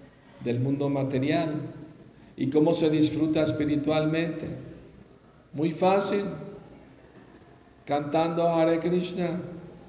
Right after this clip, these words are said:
leyendo, escuchando de Krishna, comiendo prasad, bailando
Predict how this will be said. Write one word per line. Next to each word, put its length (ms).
leyendo, 680
escuchando 720
de 140
Krishna, 460
comiendo 500
prasad, 520
bailando 840